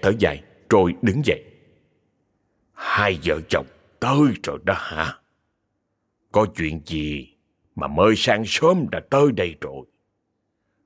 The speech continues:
Không lẽ muốn xem tụi nhỏ nó ra sao à? Ông luôn không kìm được nữa, ông quỳ sụp xuống, giọng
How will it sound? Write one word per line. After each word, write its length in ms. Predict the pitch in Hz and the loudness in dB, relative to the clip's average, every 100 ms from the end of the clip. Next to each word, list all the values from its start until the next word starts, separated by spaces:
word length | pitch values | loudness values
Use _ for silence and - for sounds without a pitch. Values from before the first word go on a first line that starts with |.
| _ | _
Không 240 | - 92 | -2 0
lẽ 520 | 71 71 76 92 90 78 71 _ _ _ _ | -2 -4 0 2 2 -2 -10 _ _ _ _
muốn 180 | - 117 | 0 0
xem 320 | 113 98 92 | 0 0 0
tụi 220 | 87 78 73 | 0 -4 -4
nhỏ 240 | 78 78 | -2 0
nó 120 | 110 95 | 2 2
ra 200 | 95 80 71 | 2 0 -2
sao 580 | - - 101 98 85 73 | -10 -2 2 2 2 -2
à? 100 | 65 _ _ _ _ _ _ _ _ _ _ _ _ _ _ _ _ | -8 _ _ _ _ _ _ _ _ _ _ _ _ _ _ _ _
Ông 200 | - 117 | -2 2
luôn 320 | 107 110 104 | 4 4 2
không 140 | - 185 | 0 0
kìm 220 | - 90 | 2 0
được 180 | 80 85 | 0 0
nữa, 280 | 90 78 160 - - - | 0 0 -4 -10 -20 -4
ông 300 | 120 120 98 | 0 0 2
quỳ 140 | 117 | 2
sụp 240 | 101 - - | 2 -2 -4
xuống, 420 | - 123 208 220 | -2 0 0 -2
giọng 260 | - 104 80 | 2 2 2